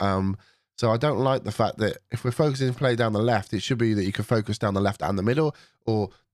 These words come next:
the, down the right and the left, or, or through the middle on its own. And one of them you can't do, and that is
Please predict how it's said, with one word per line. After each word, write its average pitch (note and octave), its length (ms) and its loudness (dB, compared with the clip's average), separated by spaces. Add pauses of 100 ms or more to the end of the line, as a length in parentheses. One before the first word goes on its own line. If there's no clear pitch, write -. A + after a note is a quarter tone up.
(140)
the, G2+ 80 -2
down G#2+ 320 0
the G2+ 80 0
right B2+ 260 2
and A#2+ 140 -2
the A#2+ 80 0
left, C#3 360 0
or, A2+ 340 0 (100)
or A2+ 200 0
through B2+ 220 0
the A#2 80 0
middle B2 380 0
on B2 140 2
its A#2 140 -2
own. G2+ 240 2
And G#2 220 0 (840)
one C#3 220 2
of B2 80 0
them A#2 220 2
you A#2 100 2
can't A#2 300 0
do, A#2 180 2
and G2+ 120 0
that G#2 180 2
is G#2+ 320 -2